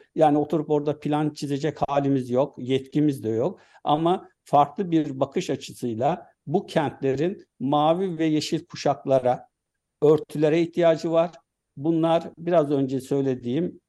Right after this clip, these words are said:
yaşamsal alanlar da olabilir diye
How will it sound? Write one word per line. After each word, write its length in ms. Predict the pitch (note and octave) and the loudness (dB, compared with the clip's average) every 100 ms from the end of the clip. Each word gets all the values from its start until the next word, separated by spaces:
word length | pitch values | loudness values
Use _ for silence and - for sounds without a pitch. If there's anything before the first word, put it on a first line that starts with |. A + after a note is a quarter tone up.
| - | -4
yaşamsal 760 | C3+ - D#3+ D3+ - F3+ F3+ | -2 0 -2 -2 0 2 2
alanlar 680 | - C#3 C#3+ C#3+ C#3+ C#3+ A2+ _ _ - - | 2 0 0 -2 -2 -4 -6 _ _ -18 -4
da 160 | A#2+ A2+ | -2 0
olabilir 640 | C3 B2 A#2 A#2 A2+ G#2 | -2 -2 -4 -6 -8 -8
diye 260 | G#2+ F3+ B3+ | -6 -6 -8